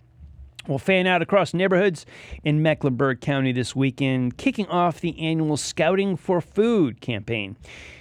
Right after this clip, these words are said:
Scouts from local packs and troops will be placing bright red door hangers on front doors to ask neighbors to contribute non-perishable food items to Nourish Up, the food pantry network formerly known as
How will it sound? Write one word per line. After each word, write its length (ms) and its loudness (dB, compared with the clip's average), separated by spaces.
Scouts 400 0
from 120 0
local 280 2
packs 320 2
and 100 -2
troops 340 -2
will 120 -2
be 100 0
placing 760 -2
bright 440 2
red 320 0
door 260 2
hangers 460 0
on 160 0
front 300 -2
doors 240 2
to 160 -4
ask 240 0
neighbors 500 0
to 120 2
contribute 580 -2
non-perishable 960 0
food 340 0
items 520 2
to 180 2
Nourish 460 2
Up, 300 2
the 60 -8
food 280 2
pantry 380 -2
network 400 0
formerly 520 2
known 320 0
as 340 -2